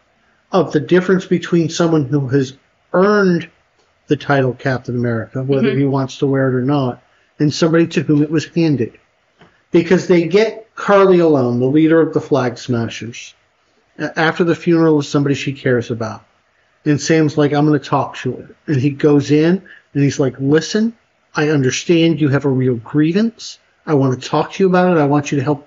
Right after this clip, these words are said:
Speaker 1: help you find a way to, to solve this problem without more suffering.
Speaker 2: Yeah.
Speaker 1: And he's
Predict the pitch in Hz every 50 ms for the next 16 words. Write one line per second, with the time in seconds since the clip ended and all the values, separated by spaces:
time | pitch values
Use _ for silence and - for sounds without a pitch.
0 | _ - - - - 170 175 - 175 156 - - - 170 165 170 185 190 185 180
1 | 170 170 165 156 156 151 139 135 135 - - - _ _ _ - - 143 - -
2 | - - - 185 180 202 214 214 190 180 196 196 185 - - - - - 208 208
3 | 190 160 135 131 127 123 127 127 123 - _ _ _ - 151 151 143 - - -
4 | _ _ _ _ - - 175 185 170 147 123 - - 147 147 139 135 135 131 -
5 | - - 151 127 110 - - 110 - - _ _ _ - - 185 165 - - -
6 | - - _ - 185 170 139 139 165 151 143